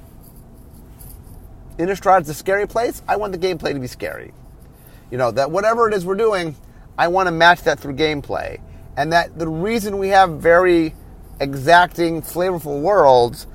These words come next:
is so the audience can have expectations, and then we can meet those expectations. For example, let's say we had the means to make every world as diverse as Dominaria, and that this kind is that. This kind,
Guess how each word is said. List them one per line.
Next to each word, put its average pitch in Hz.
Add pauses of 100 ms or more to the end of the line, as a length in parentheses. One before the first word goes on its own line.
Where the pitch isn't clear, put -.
(240)
is 147
so 185
the 160
audience 185
can 160 (260)
have 175
expectations, 151
and 147
then 180
we 185
can 214
meet 226
those 165
expectations. - (840)
For 196
example, 175 (220)
let's 233
say 233
we 196
had 185
the 156
means 160
to 147
make 139
every 156
world 143
as 131
diverse 127
as 123
Dominaria, 117 (640)
and 120
that 120
this 180
kind 165
is 156
that. 185
This 131
kind, -